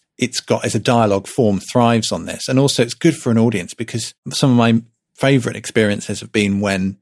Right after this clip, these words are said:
there's, there's a line on stage and half the audience laugh and the other half look at the ones who have laughed and go, "Why are you laughing at that? That's disgusting." And they've completely received it in different ways, and you get a dialogue happening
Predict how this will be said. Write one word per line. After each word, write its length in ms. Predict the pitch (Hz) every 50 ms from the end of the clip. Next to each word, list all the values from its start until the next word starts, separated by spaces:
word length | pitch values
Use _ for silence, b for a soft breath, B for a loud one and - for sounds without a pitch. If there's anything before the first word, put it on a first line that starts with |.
| _ _ _ _ _
there's, 240 | - - 117 113
there's 160 | - 131 117 123
a 60 | 117
line 280 | 117 120 120 117 110
on 120 | 107 101 98
stage 460 | - - 135 117 107 95 92 104 -
and 80 | 104 -
half 240 | 139 127 117 -
the 60 | - 113
audience 320 | 107 101 104 98 - -
laugh 440 | 110 110 104 87 85 92 - - _ _ _ _ _ -
and 120 | 120 113
the 60 | 117
other 140 | 127 120 117
half 240 | - 113 104 - -
look 200 | 131 160 170 -
at 100 | - -
the 80 | 107
ones 260 | 92 101 95 95 95 -
who 60 | 104
have 120 | 92 90
laughed 340 | 107 95 92 92 - - -
and 100 | 117 107
go, 140 | 113 120 120
"Why 180 | - 135 156 180
are 60 | 202
you 120 | 202 185
laughing 260 | 165 170 175 175 - 165
at 80 | 165
that? 80 | 196 180
That's 140 | - - -
disgusting." 640 | - - - - 220 196 - - - 104 85 90
And 100 | 98 113
they've 160 | 123 131 131 -
completely 480 | - 135 123 - - 165 160 135 143
received 320 | 131 123 - 135 120 113 127
it 80 | -
in 80 | 110 104
different 280 | 107 98 - 120 120
ways, 220 | 117 107 104 101 -
and 120 | 113 110
you 80 | 113 113
get 160 | 120 - 113
a 20 |
dialogue 400 | 113 - 123 113 113 104 101 101 -
happening 440 | - 104 - - 104 101 101 98